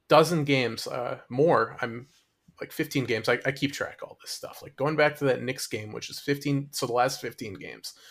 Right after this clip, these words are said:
that was the only game in which the Bucks held their opponent to under their average of three-point shot attempts, uh, coming into the,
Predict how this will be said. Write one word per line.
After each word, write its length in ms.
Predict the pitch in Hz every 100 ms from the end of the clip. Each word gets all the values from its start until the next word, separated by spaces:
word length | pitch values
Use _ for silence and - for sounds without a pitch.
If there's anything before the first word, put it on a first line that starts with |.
| - - -
that 140 | 180
was 180 | 175 139
the 180 | 139 -
only 400 | 196 208 208 190
game 320 | 160 165 120 - _ _ _ _ _
in 80 | 127
which 180 | - -
the 80 | 123
Bucks 520 | 110 104 - - - _ _ _ _ _ _
held 360 | 113 113 117 - -
their 320 | - - - -
opponent 440 | - 117 107 160 -
to 300 | 117 104 - _ _
under 560 | 143 160 151 127 120 - -
their 360 | 113 104 117 _ _ _ _ _ _ _ _
average 640 | 127 123 123 113 101 - -
of 120 | 113
three-point 540 | - 113 - 107 -
shot 300 | - - - -
attempts, 560 | - - - - - _ _ 120
uh, 220 | 78 - - -
coming 280 | 139 117
into 240 | - - -
the, 200 | -